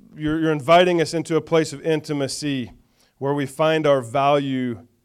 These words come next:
and our validation from you in the secret place and not from false places. I pray for every one of us, God, that, uh, Lord, we all have legitimate needs, Lord,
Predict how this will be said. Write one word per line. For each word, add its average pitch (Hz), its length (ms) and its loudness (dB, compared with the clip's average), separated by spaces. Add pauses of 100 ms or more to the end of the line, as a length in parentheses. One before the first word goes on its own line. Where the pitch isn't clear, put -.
(500)
and 135 120 -6
our 131 100 0
validation 139 760 0
from 135 240 -8
you 139 160 -2
in 127 80 -4
the 110 60 -8
secret 135 400 -10
place 120 360 -4
and 117 100 -8
not 123 220 -4
from 123 220 -6
false 131 640 -2
places. 117 600 -6 (340)
I 156 120 2
pray 180 260 4
for - 180 -6
every 160 240 4
one 147 200 4
of 131 160 2
us, 117 120 -6
God, 131 360 2
that, 127 240 -2 (300)
uh, 139 280 0
Lord, 156 300 4
we 156 180 4
all 185 320 8
have 160 360 4
legitimate 160 680 2
needs, 139 540 -2
Lord, 139 460 0